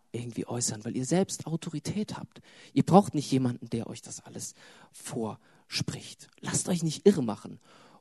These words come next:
oder, äh, in Versuchung bringen oder, äh, durcheinander bringen, sondern steht selbst ein und seid euch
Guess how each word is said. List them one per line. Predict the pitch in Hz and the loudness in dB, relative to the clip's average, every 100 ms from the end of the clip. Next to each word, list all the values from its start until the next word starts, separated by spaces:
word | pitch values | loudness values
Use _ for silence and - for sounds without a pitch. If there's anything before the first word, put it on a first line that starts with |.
| _ _ | _ _
oder, | 139 127 117 110 - | 4 6 6 2 0
äh, | 117 113 | 2 2
in | 120 | 2
Versuchung | 131 131 202 - | 0 6 6 6
bringen | - 127 104 101 | -4 -4 -6 -10
oder, | 107 113 110 - | -4 -2 -2 -2
äh, | 120 | 0
durcheinander | 135 151 170 185 196 120 | 2 4 2 0 -2 -4
bringen, | - 104 - _ - - - - | -6 -12 -14 _ -20 -20 -20 -12
sondern | - 147 147 143 139 _ _ _ _ _ _ _ _ - _ | 0 2 4 2 0 _ _ _ _ _ _ _ _ -20 _
steht | - - 170 - | 2 6 4 6
selbst | 170 180 180 - | 6 6 4 -6
ein | - 165 127 107 | -4 -2 -2 -4
und | - 120 - _ _ - | -8 -10 -12 _ _ -10
seid | 139 165 175 - | 4 4 4 4
euch | 156 147 - | 6 6 0